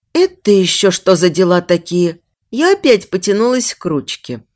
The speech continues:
На этот раз медленнее и осторожнее. И опять вскрикнула.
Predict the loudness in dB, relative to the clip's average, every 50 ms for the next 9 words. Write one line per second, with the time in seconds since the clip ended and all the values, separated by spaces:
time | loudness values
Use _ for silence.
0 | _ _ _ -4 -2 0 2 2 0 0 -2 -4 -4 -2 -2 0 0 0 -2 -2
1 | -2 0 0 0 0 -2 -2 -2 -2 -2 -2 -2 -2 -2 -4 -4 -4 -4 -2 -2
2 | -2 -4 -6 -8 -10 -10 -10 -10 -10 -12 -14 -16 _ _ _ _ _ -2 0 0
3 | 0 2 2 0 0 0 -4 -6 -4 -4 -6 -6 -4 -2 -2 -2 -2 -4 -6 -4
4 | -2 -2 0 -2 -2 -4